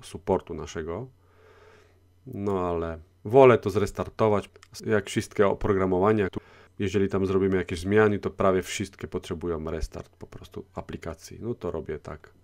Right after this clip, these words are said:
z przyzwyczajenia już. Okej, no to wszystko na ten temat. Myślę, że w kolejnym etapie, który będzie już budowa strategii, wam to bardzo, bardzo pomoże, bo procesor będzie działać na sto pre-,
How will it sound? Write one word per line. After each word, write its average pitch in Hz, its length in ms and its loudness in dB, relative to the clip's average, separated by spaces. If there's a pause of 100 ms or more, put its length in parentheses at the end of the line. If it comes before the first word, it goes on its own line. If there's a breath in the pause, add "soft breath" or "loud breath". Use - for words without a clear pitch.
(120)
z - 120 -20
przyzwyczajenia 95 800 0
już. 76 360 -10
Okej, 98 320 4
no 147 100 6
to 226 120 -4
wszystko 117 580 0 (880)
na 107 100 4
ten 98 240 2
temat. 95 520 0 (100)
Myślę, 127 280 10
że 113 420 4 (400)
w 95 260 -2 (880)
kolejnym 110 800 6
etapie, 110 600 2
który 113 240 0
będzie 110 340 4
już 104 220 4
budowa 120 340 4
strategii, 110 720 -2 (180)
wam 107 240 0
to 98 120 -2
bardzo, 110 400 2
bardzo 98 300 0
pomoże, 92 500 -4 (540 soft breath)
bo 113 180 4
procesor 110 560 4
będzie 101 280 2
działać 98 380 4
na 104 120 2
sto - 140 -6
pre-, 87 220 -4